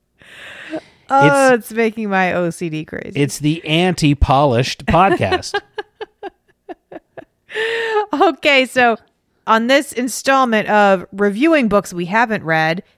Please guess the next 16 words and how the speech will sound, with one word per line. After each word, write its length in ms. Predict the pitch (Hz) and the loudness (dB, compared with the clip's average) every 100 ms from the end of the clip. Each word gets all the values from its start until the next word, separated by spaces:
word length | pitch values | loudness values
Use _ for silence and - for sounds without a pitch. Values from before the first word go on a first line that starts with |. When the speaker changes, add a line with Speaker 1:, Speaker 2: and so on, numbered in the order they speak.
| _ | _
Speaker 1:
Chad 440 | - 294 294 208 196 | -4 -2 2 0 0
here 500 | 202 175 175 196 - _ - | -2 0 0 0 -4 _ -8
is 160 | 196 190 | -8 0
going 300 | 214 220 220 | 2 2 0
to 120 | 254 | -2
review 640 | 240 214 240 240 254 254 - | -2 -2 -2 -2 -2 -6 -6
the 140 | 175 | 0
Lightbringer 640 | 220 240 254 233 214 190 180 | 2 2 0 0 0 0 -2
series 420 | 202 180 165 160 | -2 0 -2 -2
by 200 | 180 185 | 0 2
Brent 260 | 190 190 | 0 -2
Weeks. 440 | 190 208 - - - | -2 -4 -6 -12 -2
Speaker 2:
Oh, 440 | 160 214 190 107 - | 4 6 6 2 -4
I 120 | 117 | -4
loved 440 | 120 135 202 120 | 0 4 4 4
it. 200 | 90 - | -4 -10